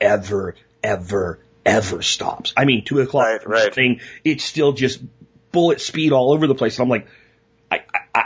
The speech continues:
Speaker 1: I can't handle that. I don't want that." And if that guy wasn't taking that dog out to hunt, you know, every afternoon for squirrels and rabbits with a hawk, the dog would probably go crazy.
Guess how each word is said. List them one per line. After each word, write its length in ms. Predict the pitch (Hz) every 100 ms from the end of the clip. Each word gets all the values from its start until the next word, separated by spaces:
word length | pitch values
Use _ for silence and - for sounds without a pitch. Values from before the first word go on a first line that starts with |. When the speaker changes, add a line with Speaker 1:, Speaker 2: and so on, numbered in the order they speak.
| -
Speaker 1:
I 100 | 156
can't 300 | - 131 101
handle 400 | 110 175 143 98
that. 180 | 82
I 120 | 82 135
don't 200 | 165 127
want 380 | 120 139 170
that." 360 | 110 101 107 - - - -
And 140 | 170
if 140 | 165 -
that 180 | 180
guy 120 | 185 175
wasn't 260 | 165 151
taking 180 | 151 151
that 120 | 147 139
dog 240 | 139 139
out 140 | 127
to 100 | 117
hunt, 400 | 95 156 202 196 -
you 100 | 135
know, 160 | 117 117
every 280 | 131 131
afternoon 680 | 131 120 120 120 113 113 110 - _ _
for 120 | 135
squirrels 460 | 135 - 143 139 123
and 100 | 123
rabbits 360 | 120 120 117
with 100 | 110
a 40 | 98
hawk, 500 | 135 180 131 117 131
the 80 | 135
dog 280 | 160 147
would 80 | 127
probably 240 | - 120 104
go 100 | 98
crazy. 440 | - 101 82 -